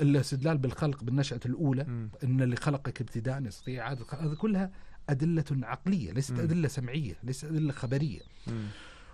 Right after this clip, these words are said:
Speaker 1: ولذا من التصحيحات اللي مارسها الإمام ابن تيمية رحمة الله عليه لما يقول إن من الأخطاء اللي يقع فيها بعض توهم أن الأدلة الشرعية يقابلها الأدلة العقلية.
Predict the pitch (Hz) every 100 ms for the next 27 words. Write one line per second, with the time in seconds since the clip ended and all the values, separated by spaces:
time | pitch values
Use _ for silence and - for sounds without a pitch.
0 | - 120 170 214 135 123 131 151 156 147
1 | 143 135 220 214 151 139 135 120 113 123
2 | 131 123 113 120 107 107 120 120 120 101
3 | 120 117 117 120 131 - 147 139 - -
4 | 139 135 127 180 185 - 143 131 123 147
5 | 107 113 110 110 135 120 - 156 180 -
6 | 139 151 - - - - 131 135 135 131
7 | 156 214 190 - 147 127 151 123 113 110
8 | 143 139 165 202 147 135 123 104 104 -
9 | 104 76